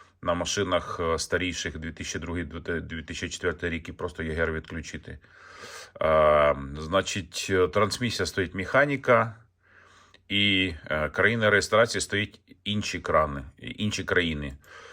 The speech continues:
І от ми тут можемо обрати Україну. Якщо ми оберемо Україну, то для нас буде доступна більш, е, свіжіша прошивка. Бачите, вона навіть трошки відрізняється по коду.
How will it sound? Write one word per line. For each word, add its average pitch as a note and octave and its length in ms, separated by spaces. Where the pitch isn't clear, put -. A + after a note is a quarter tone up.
І - 100
от F2+ 200
ми G#2+ 140
тут G2+ 200
можемо G2+ 320
обрати G2+ 320
Україну. E2+ 640
Якщо D#2 260
ми G2 100
оберемо F#2+ 460
Україну, A#2 480
то F#2+ 160
для F#2 160
нас A2 180
буде G2 280
доступна F2+ 640
більш, G2 760
е, E2+ 720
свіжіша F2+ 540
прошивка. - 680
Бачите, E2 480
вона D#2+ 180
навіть F2 240
трошки F2 300
відрізняється E2+ 680
по D#2+ 480
коду. D2+ 500